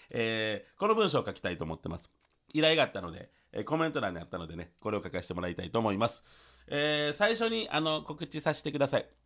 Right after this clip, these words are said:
可愛い筆文字いいなって方は、チャンネル登録と高評価、ポチッと押してもらえると嬉しいので、よろしくお願いします。また、あと、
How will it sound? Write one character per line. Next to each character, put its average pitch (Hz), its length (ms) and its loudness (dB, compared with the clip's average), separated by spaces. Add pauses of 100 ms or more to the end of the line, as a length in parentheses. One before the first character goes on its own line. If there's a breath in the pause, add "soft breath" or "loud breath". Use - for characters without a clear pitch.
(260)
可 139 160 2
愛 123 340 2
い - 20 -8
筆 107 200 -4
文 101 200 -4
字 95 240 -6
い 123 140 -2
い - 20 -2
な 104 140 2
っ 101 40 -2
て - 100 -10
方 87 220 -4
は、 85 180 -6 (380 soft breath)
チ - 100 0
ャ 117 60 6
ン 107 60 -4
ネ 107 80 -2
ル 98 60 -2
登 95 180 0
録 87 120 -2
と 85 100 -6
高 147 240 6
評 160 260 4
価、 135 340 6 (300 soft breath)
ポ 113 80 2
チ 117 100 -2
ッ - 40 0
と 95 100 0
押 92 80 0
し - 20 -4
て - 60 0
も 92 120 0
ら 92 60 2
え 87 40 2
る 85 100 -6
と 87 100 -6
嬉 85 200 -4
し 87 80 -8
い - 20 -6
の 82 80 -10
で、 - 220 -10 (200 soft breath)
よ 95 120 -2
ろ 95 80 2
し - 80 -4
く - 80 -4
お - 20 -2
願 85 160 -4
い - 20 -6
し - 80 -10
ま 87 60 -6
す。 - 160 -16
ま 170 140 2
た、 170 80 12
あ 160 40 10
と、 165 240 6